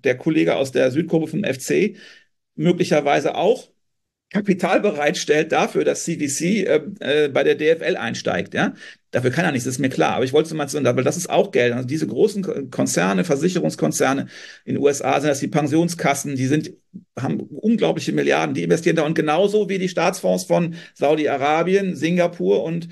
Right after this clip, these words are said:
you name it, die da auch investieren, ne? Und, ähm, da kommen wir zu dem Punkt, ähm, dass die D F L ja, glaub ich, auch da reingeschrieben hat oder immer wieder beteuert, ja, wir werden mit C V C oder mit dem Investor dann oder mit dem Partner dann besprechen,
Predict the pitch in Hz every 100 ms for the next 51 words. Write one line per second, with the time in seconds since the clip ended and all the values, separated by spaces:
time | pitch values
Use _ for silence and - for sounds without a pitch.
0 | - - - - 165 180 208 190 - -
1 | - 131 143 - 196 226 - 127 123 -
2 | 120 - - 196 - 147 - - - -
3 | _ - - 139 135 147 175 185 180 165
4 | 156 180 185 185 143 139 127 - _ _
5 | _ _ _ _ _ - 147 - 139 151
6 | 151 135 160 143 143 151 - 143 185 175
7 | 147 160 160 160 165 156 147 - - 131
8 | 120 160 147 143 139 135 127 139 160 117
9 | 131 151 151 143 143 160 160 160 - -
10 | _ _ 127 127 - 151 143 131 151 147
11 | 165 170 147 135 160 170 151 147 135 113
12 | 127 131 117 120 151 160 147 143 131 -
13 | 147 180 170 165 -